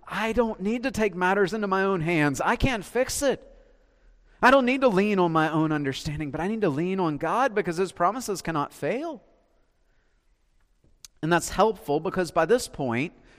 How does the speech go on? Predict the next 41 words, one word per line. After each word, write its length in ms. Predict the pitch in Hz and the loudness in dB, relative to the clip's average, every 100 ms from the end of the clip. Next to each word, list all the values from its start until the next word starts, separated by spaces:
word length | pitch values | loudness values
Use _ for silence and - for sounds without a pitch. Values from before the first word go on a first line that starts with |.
| _ _ _ 151 | _ _ _ 4
David 400 | 196 233 233 139 | 4 6 0 6
doesn't 400 | 165 175 185 170 | 6 6 -2 0
know 140 | 165 | 2
what 200 | 156 139 | 2 -2
to 80 | 139 | -6
do. 380 | 104 98 92 104 | -6 -6 -6 -4
Or 120 | 175 | -2
David 260 | 139 196 208 | 2 2 2
knows 400 | 175 247 240 - | 2 2 2 0
what 240 | 147 143 | 0 0
to 100 | 165 | -6
do, 320 | 131 113 104 147 | -4 -4 -2 -2
that 120 | 135 | -4
he's 140 | 131 | -2
got 140 | 156 151 | 0 0
to 80 | |
pursue 580 | 147 147 - - 156 208 | 0 -6 -8 -6 -4 0
that 300 | 196 190 147 | 2 0 0
band, 500 | 123 107 98 127 170 - - - _ _ _ _ _ _ _ _ - | -2 -2 -2 -6 -10 -18 -20 -20 _ _ _ _ _ _ _ _ -8
but 120 | 165 | -6
he 40 | |
doesn't 360 | 180 208 262 226 | -2 -4 -4 -6
know 80 | 160 | -4
how 160 | 143 | -2
to 80 | 120 | -4
go 220 | 107 120 | -2 -4
about 340 | 123 156 208 254 | -4 -6 -4 -2
it. 80 | 156 | -2
He 80 | |
doesn't 320 | 160 190 220 214 | 0 0 0 -6
even 180 | 143 | -4
know 160 | 139 127 | 0 0
who 120 | 147 | 0
he's 160 | 190 170 | -2 0
looking 360 | 226 240 233 | -2 -2 -10
for. 260 | - 151 127 | -6 -2 -2
We 220 | 117 190 | 0 0
know 140 | 285 254 | 2 0
it's 160 | 123 | 0
the 120 | 160 | -2
Amalekites. 960 | 135 123 120 117 127 123 190 - - | 0 2 2 2 -2 -4 -4 -10 -18